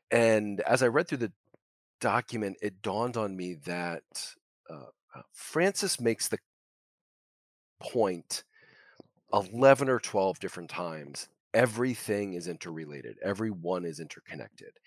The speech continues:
He, he just keeps coming back to it. And that's true all the way down to the community level. You can't,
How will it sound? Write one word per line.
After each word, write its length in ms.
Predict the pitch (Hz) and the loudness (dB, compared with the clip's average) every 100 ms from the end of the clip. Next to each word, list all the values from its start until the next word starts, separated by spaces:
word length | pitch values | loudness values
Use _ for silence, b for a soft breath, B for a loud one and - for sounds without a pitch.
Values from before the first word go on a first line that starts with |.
| B B B _ - - | B B B _ -20 -20
He, 400 | - - - - | -14 -14 -10 -6
he 80 | 151 | -2
just 240 | 135 127 - | 0 -2 0
keeps 240 | 196 - | -2 0
coming 360 | - 151 127 107 | 0 2 2 4
back 280 | 95 80 - | 4 4 -2
to 160 | 76 | -6
it. 140 | 57 - _ _ _ _ _ _ _ _ _ _ _ - - _ | -6 -8 _ _ _ _ _ _ _ _ _ _ _ -20 -20 _
And 160 | 156 143 | 6 10
that's 280 | 151 196 - | 8 8 2
true 600 | - 160 165 160 151 135 - _ _ _ _ | 0 2 4 4 2 -4 -18 _ _ _ _
all 260 | 143 151 156 | 10 12 10
the 80 | |
way 140 | 143 135 | 6 6
down 240 | 120 113 | 6 4
to 80 | 104 | 0
the 80 | 104 | -12
community 440 | - 98 90 82 | -8 -8 -6 -6
level. 200 | 76 78 | -8 -10
You 160 | 92 104 | -12 -12
can't, 600 | - 151 160 160 - | -6 6 6 6 0